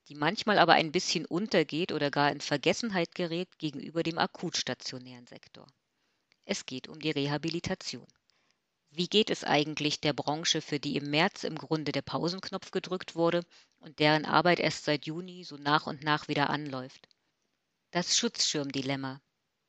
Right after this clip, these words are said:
Diese Überschrift haben wir unserem Artikel in der aktuellen, noch fast druckfrischen Ausgabe von F und W gegeben. Im Beitrag schreiben wir genau über dieses Thema, über die wirtschaftliche Situation der Reha-Kliniken in der Corona-Krise.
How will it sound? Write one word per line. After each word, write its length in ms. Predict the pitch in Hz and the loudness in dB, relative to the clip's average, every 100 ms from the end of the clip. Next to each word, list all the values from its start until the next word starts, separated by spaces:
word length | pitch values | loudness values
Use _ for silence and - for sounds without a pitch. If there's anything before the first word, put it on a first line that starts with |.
| _ _ | _ _
Diese 180 | 185 185 | -12 -6
Überschrift 720 | - 202 202 - 175 - - | -2 2 4 4 2 -2 0
haben 260 | 151 151 156 | 4 4 4
wir 140 | 151 | 0
unserem 380 | - 160 156 139 | 0 -2 -4 -2
Artikel 440 | 131 - 233 - 240 | -2 -4 -4 -4 -4
in 140 | 160 | 0
der 140 | 151 - | 4 4
aktuellen, 640 | - - - 147 170 180 | 4 -2 0 2 2 -2
noch 160 | 131 - | -8 -10
fast 380 | - 196 - | -6 -6 -6
druckfrischen 500 | 160 - - 147 - | -8 -8 -8 -6 -4
Ausgabe 500 | 143 147 147 - 139 | -2 0 0 0 0
von 200 | 139 143 | -2 -4
F 160 | - - | -4 -4
und 180 | 143 131 | -6 -4
W 140 | 135 | -4
gegeben. 500 | 135 135 139 135 156 - _ - - _ _ _ _ _ | -4 -6 -6 -8 -10 -20 _ -20 -20 _ _ _ _ _
Im 160 | 175 170 | 0 6
Beitrag 380 | 175 - 214 | 8 8 4
schreiben 400 | - - 147 180 | 4 6 4 4
wir 80 | 156 | 2
genau 320 | 147 139 151 | 2 4 4
über 180 | 165 156 | 4 4
dieses 320 | 147 143 139 | 2 0 -4
Thema, 380 | - 139 131 131 - | -6 -6 -6 -8 -10
über 160 | 147 151 | -4 -2
die 120 | 147 | 2
wirtschaftliche 600 | 170 - 170 170 151 147 | 2 2 2 -2 0 -2
Situation 600 | 135 139 139 - 170 202 | -4 -10 -10 -8 -4 0
der 160 | 180 160 | 2 4
Reha-Kliniken 760 | 160 160 - 151 147 151 151 | 2 2 -2 -2 -4 -6 -10
in 160 | 151 147 | -6 -2
der 100 | 156 | -2
Corona-Krise. 840 | 190 180 135 127 - - 127 - | -2 -4 -4 -6 -8 -12 -18 -20